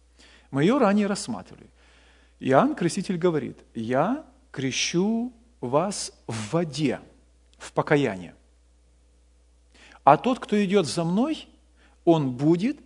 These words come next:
крестить вас Духом Святым и огнём». Я хочу немножко напомнить то, о чём мы говорили.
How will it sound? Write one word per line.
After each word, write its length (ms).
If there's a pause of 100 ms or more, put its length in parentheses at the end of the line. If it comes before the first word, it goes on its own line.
крестить 800 (100)
вас 540 (140)
Духом 580
Святым 440
и 140
огнём». 380 (320)
Я 80
хочу 220
немножко 400
напомнить 400
то, 80
о 60
чём 200
мы 80
говорили. 540